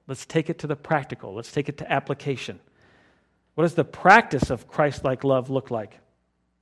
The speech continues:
Let's just walk back through a few of those nine principles and think about their practice.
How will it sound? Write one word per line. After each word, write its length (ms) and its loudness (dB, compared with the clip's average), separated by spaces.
Let's 120 -4
just 180 -2
walk 240 4
back 220 4
through 240 0
a 60 4
few 200 0
of 80 2
those 180 2
nine 220 0
principles 600 -8
and 120 2
think 220 4
about 220 4
their 100 2
practice. 760 -6